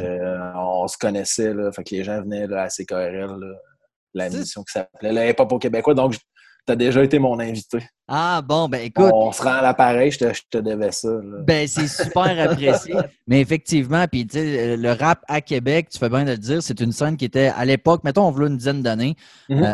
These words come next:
Speaker 2: assez petite. Tu sais, je veux dire, les gens, les gens se connaissaient. La, les choses ont changé, euh, quand même pas mal.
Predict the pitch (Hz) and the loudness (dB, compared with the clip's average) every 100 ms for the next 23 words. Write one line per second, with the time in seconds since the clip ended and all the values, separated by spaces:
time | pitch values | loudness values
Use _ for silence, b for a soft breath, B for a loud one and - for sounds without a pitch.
0 | - 117 117 131 - - 147 - - - | -2 -6 -2 -4 -4 -4 -4 -4 -14 -6
1 | 127 120 110 123 117 127 135 123 113 117 | -4 -2 -2 0 0 0 -2 0 -2 -2
2 | 127 120 - 123 117 104 - 139 147 b | -4 -4 -2 0 0 -2 -2 0 0 b
3 | b b 107 110 113 113 143 135 120 - | b b -4 -2 -2 -2 0 2 0 0
4 | 120 117 120 147 135 113 110 107 123 127 | 0 0 -4 -4 -2 -2 -2 -4 -4 -4
5 | 139 139 123 117 127 151 165 | -4 -4 -2 0 0 -2 -4